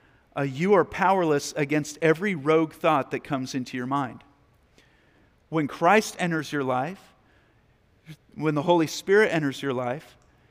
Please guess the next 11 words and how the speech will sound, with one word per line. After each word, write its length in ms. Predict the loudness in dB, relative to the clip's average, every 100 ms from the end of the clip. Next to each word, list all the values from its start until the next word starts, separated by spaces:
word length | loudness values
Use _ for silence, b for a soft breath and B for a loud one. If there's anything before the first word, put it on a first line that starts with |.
| _
you're 160 | -2 0
able 300 | 2 2 2
to 120 | -4
take 360 | -4 0 0 -2
captive 800 | 2 2 2 0 -4 -2 -6 -14 _ _
thoughts 340 | 0 2 0 -4
that 140 | -2
are 100 | -2
in 100 | -2
your 100 | -2
mind 300 | 0 0 -2